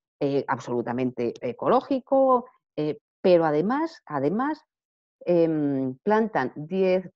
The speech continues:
eh, plantas de bambú por cada una que utilizan. Si yo empiezo a utilizar otros materiales, por ejemplo, para generar energía, puede que reduzca costes, pero a lo mejor ofrezco productos que la sociedad ahora mismo están demandando,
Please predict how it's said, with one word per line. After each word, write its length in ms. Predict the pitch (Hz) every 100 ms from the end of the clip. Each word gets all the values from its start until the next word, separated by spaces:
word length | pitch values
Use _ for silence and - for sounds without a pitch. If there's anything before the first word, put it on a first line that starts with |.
| -
eh, 180 | 170
plantas 320 | 160 175 180 180
de 60 |
bambú 260 | 226 254 294
por 160 | 277
cada 180 | - 160
una 200 | 170 175
que 100 | 175
utilizan. 640 | 156 143 143 131 - 95 - _ _ _
Si 160 | - 196
yo 100 | 302
empiezo 280 | 311 302
a 40 | 294
utilizar 420 | 285 247 247 247
otros 260 | 220 202 180
materiales, 680 | 180 - 175 196 185 151 -
por 180 | 156
ejemplo, 580 | 147 143 175 170 - 104 _ _ _
para 180 | 147 135
generar 400 | 127 117 107 104
energía, 680 | 147 208 - 302 285 330 370 _ _ _ _ _ _ _ _ _ _ _ _
puede 240 | 202 180
que 80 | 143
reduzca 380 | 120 139 143 226
costes, 360 | 269 269 320
pero 180 | - 269
a 20 |
lo 100 | 160
mejor 260 | 147 139 175
ofrezco 440 | 180 202 208 196
productos 500 | 165 165 196 208 240
que 100 | -
la 80 | 208
sociedad 360 | - 151 151 156
ahora 140 | 156
mismo 220 | 190 202
están 220 | 160 143 131
demandando, 640 | 120 117 127 147 131 117